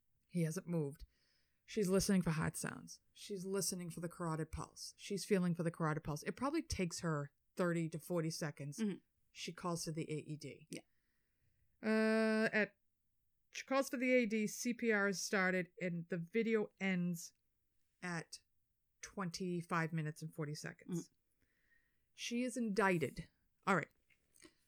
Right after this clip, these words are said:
Speaker 1: He, John dies.
Speaker 2: Yes.
Speaker 1: Okay, they do s-, two days later, he dies. And everybody is indicted. The five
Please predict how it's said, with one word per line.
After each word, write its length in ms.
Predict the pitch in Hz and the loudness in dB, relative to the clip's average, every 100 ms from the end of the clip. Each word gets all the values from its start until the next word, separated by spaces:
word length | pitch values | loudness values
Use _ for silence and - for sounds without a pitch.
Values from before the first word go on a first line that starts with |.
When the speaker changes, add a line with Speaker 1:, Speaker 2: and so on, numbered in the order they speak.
| _ - | _ -4
Speaker 1:
He, 200 | 233 - _ - 175 | -4 -4 _ -20 0
John 260 | 214 190 170 | 4 4 2
dies. 320 | 131 127 - | 0 -2 -4
Speaker 2:
Yes. 280 | 190 - - | -4 -6 -12
Speaker 1:
Okay, 180 | 170 180 | -8 -4
they 140 | 156 156 | -4 -2
do 100 | 202 | -4
s-, 120 | - | -4
two 180 | - 240 | -2 4
days 200 | 233 220 | 4 4
later, 220 | 190 165 | -2 -4
he 200 | - 196 | -6 -6
dies. 520 | 165 135 - 151 - _ _ _ _ _ _ _ _ _ | -6 -8 -12 -18 -20 _ _ _ _ _ _ _ _ _
And 420 | 202 180 165 160 - _ _ _ _ _ _ _ _ 185 - _ - | -4 -2 -2 -2 -6 _ _ _ _ _ _ _ _ -16 -16 _ 2
everybody 540 | 220 220 226 185 196 185 185 | 6 6 4 2 0 0 -4
is 140 | 175 | -6
indicted. 400 | 175 165 147 139 | -2 -2 -4 -6
The 80 | 156 - | -10 -6
five 380 | 185 160 175 220 | 2 4 4 0